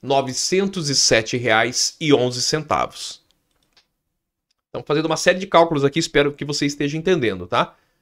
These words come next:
São dois cenários. Lembra, ou quatrocentos reais parado, que vai virar seiscentos e sete, essa é uma coisa. Se fosse quatrocentos mil, viraria seiscentos e sete mil, mesma coisa.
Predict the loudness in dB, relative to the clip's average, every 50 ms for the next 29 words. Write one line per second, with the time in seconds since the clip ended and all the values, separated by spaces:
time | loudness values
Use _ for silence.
0 | _ _ _ _ _ _ _ -12 -6 -4 -4 0 4 4 4 6 6 4 4 4
1 | 4 2 2 0 -4 -8 -6 2 4 4 4 4 0 -4 4 8 10 10 10 8
2 | 6 4 4 4 2 -4 -2 0 -2 -2 -2 -4 0 0 0 0 0 -4 0 2
3 | 4 6 6 6 4 4 2 -4 -4 -4 -4 -2 -2 0 0 0 0 0 -2 -2
4 | -8 -16 _ _ _ _ _ _ -12 -4 -2 -2 -2 -2 -2 -2 -4 -4 -4 -2
5 | -2 -2 0 0 0 0 -2 -6 -10 -12 -14 _ _ _ _ _ -14 -10 -10 -8
6 | -8 -8 -2 2 2 2 2 0 -6 -10 _ _ _ _ _ _ -14 -14 -6 -4
7 | -4 -6 -4 -4 -4 -4 -4 -4 -8 -6 -6 -4 -4 -4 -2 -2 -2 -2 -2 -2
8 | -2 -4 -4 -4 -6 -4 -6 -4 -4 -4 -4 -4 -6 -6 -6 -6 -6 -8 -8 -8
9 | -6 -6 -6 -6 -8 -12 _ _ _ _ _ _ _ _ _ _ _ _ _ _
10 | -12 -12 -12 -12 -16 -12 -10 -10 -10 -8 -10 -14